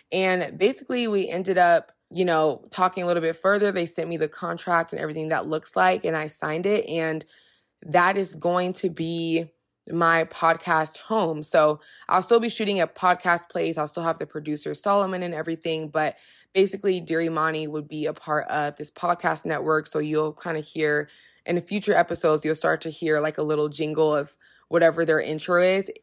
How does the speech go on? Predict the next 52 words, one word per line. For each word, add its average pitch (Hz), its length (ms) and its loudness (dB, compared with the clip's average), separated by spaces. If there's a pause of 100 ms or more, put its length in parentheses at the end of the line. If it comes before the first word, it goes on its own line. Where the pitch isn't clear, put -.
(120)
into 165 360 -2
my 151 300 0
personal 160 400 -2
intro. 214 600 2 (340)
And 170 120 -2
then 170 140 6
my 160 140 2
cover 170 320 2
art 127 260 4
will 156 120 -2
have, 156 280 0
like, 156 180 -4
their 156 160 -6
logo 151 300 -2
on 151 220 -6
it 131 120 -10
too. 160 360 -2
So 156 400 -2 (320)
overall, 262 400 4
I'm 214 100 -2
super 202 280 -4
excited 180 340 -2
for - 80 -6
this 160 180 -6
next 156 300 -6
step, 160 260 -2
just 165 160 -12
because, 151 500 -4 (140)
like 175 140 0
I 175 80 2
said 170 220 -2
before, 190 520 2
I 160 80 0
really 170 280 -2
wanna 160 320 -4 (360)
kick 226 180 -4
it 226 60 0
into 185 240 -4
high 170 240 0
gear 170 400 4
for 165 120 -4
the 156 80 -2
rest 160 220 -2
of 165 60 -10
this 165 200 -6
year 165 360 2
and 151 200 -4
the, 147 140 -2
going 156 300 -6
into 156 240 -8
next 151 360 -8
year 185 320 2